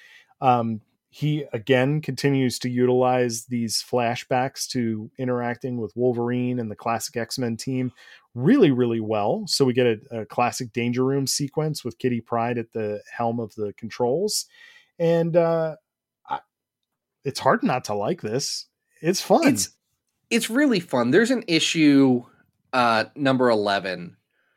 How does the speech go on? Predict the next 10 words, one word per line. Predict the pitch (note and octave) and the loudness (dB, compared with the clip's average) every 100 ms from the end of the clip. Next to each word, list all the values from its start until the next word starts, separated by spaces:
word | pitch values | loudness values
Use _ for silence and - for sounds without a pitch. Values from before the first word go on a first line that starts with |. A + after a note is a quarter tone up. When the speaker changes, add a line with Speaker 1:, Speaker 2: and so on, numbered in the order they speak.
| _ _ _ | _ _ _
Speaker 2:
where | A#2 A2+ A2 G#2 G2 F#2 - _ _ _ _ _ _ _ _ - | -2 2 4 4 2 0 -6 _ _ _ _ _ _ _ _ -4
Knock | D3 C3+ C3+ - | 2 4 2 -2
really | G#2+ F#2+ G2+ F#2+ | -4 -2 -2 -2
kinda | G#2 F#2+ | -4 -6
goes | F2 F#2 F2+ | -4 -4 -4
off | - F2+ - - - _ C#3 | -6 -6 -8 -16 -20 _ -4
Speaker 1:
Mm. | C3 A#2+ | -2 0
Speaker 2:
and | G2 F#2 F2 _ _ _ _ _ _ _ _ - | -2 -6 -14 _ _ _ _ _ _ _ _ -18
he's | - - A#2 G#2 - | -12 -4 -2 -2 -2
just | A2+ G2 - | -2 -2 -6